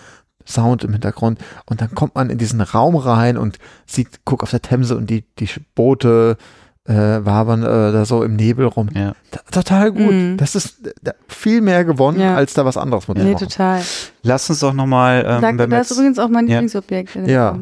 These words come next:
Speaker 3: Film.
Speaker 2: Ja, okay. Achso, du meinst, äh, vielleicht das, was, wo ich gerade drauf kommen
Speaker 1: Ja.
Speaker 2: wollte, nämlich
Speaker 3: <laughs>
Speaker 2: die, äh,
Speaker 1: Probieren wir es mal. Martha, was ist es?
Speaker 2: Ja.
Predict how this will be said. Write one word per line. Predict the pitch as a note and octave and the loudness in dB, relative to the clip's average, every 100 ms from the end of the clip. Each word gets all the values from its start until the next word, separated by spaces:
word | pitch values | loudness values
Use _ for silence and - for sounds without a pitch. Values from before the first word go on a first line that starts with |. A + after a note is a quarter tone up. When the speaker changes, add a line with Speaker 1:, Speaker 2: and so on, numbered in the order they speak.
| - | -4
Speaker 3:
Film. | A2 | 0
Speaker 2:
Ja, | A#2 A#2 B2 | 0 0 -4
okay. | - A#2 C#3 C3 | -8 -10 -12 -8
Achso, | C3 A#2+ C3 | -4 0 0
du | A#2+ | 2
meinst, | A#2 A#2 A2+ - - | 0 0 -2 -6 -4
äh, | G#2 G#2 G#2 A2 - - - | -4 -4 -6 -8 -10 -14 -16
vielleicht | - A#2+ A2+ - | -10 -6 -6 -4
das, | C3 - | -6 -6
was, | B2 A#2 B2 | -8 -8 -8
wo | A#2 A#2 | -6 -6
ich | A2+ - | -8 -14
gerade | - A#2+ B2 | -8 -8 -6
drauf | A2 A2 - | -6 -8 -4
kommen | B2+ | -2
Speaker 1:
Ja. | B2+ | 2
Speaker 2:
wollte, | C3 B2+ | 2 2
nämlich | B3 A#3 A3+ | 2 2 2
Speaker 3:
<laughs> | |
Speaker 2:
die, | A3 F3 - | 2 0 -4
äh, | - - - D#3 | -6 -6 -4 0
Speaker 1:
Probieren | D3+ F3+ | 2 2
wir | |
es | C3+ | 0
mal. | C3 A#2+ | -2 0
Martha, | C3 D3+ C3+ | 0 0 -2
was | C3 | -4
ist | A2+ | -6
es? | - | 0
Speaker 2:
Ja. | B2 | 0